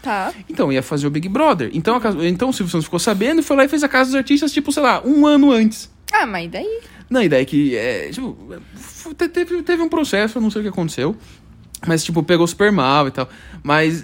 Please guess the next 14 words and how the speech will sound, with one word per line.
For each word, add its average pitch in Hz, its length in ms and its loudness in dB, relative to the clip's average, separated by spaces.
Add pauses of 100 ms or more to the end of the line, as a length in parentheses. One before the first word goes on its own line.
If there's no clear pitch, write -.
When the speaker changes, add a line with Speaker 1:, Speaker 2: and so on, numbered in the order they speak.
(360)
Speaker 2:
teve 214 240 6
a - 40 -2
Casa 180 180 2
dos 160 80 -2
Artistas 175 400 0
e 170 100 -2
era 175 400 2
muito 185 400 2
absurdo. 151 360 -2
Eu 160 60 0
coloquei, 196 580 2
é, 143 200 2
o 156 160 2
elenco. 165 460 2